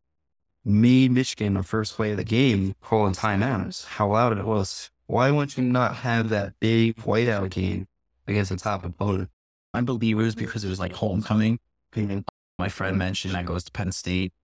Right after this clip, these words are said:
Speaker 2: Shout out them. And, but they also mentioned to me that, you know, they knew students that would be buying tickets and then selling them for up to four hundred dollars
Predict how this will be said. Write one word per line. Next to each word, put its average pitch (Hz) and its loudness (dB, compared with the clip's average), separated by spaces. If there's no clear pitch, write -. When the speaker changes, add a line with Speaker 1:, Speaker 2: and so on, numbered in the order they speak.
Speaker 2:
Shout 101 -4
out 107 -4
them. 110 -2
And, 101 -2
but 135 -2
they 135 2
also 165 0
mentioned 127 0
to 104 0
me 107 0
that, 92 -4
you 110 -4
know, 104 0
they 113 -2
knew 113 -2
students 110 -2
that 104 -4
would 101 -4
be 104 -4
buying 104 -2
tickets 113 -4
and 104 -2
then 95 0
selling 107 0
them 123 2
for 107 0
up 98 2
to 110 -8
four 110 0
hundred 107 0
dollars 82 -4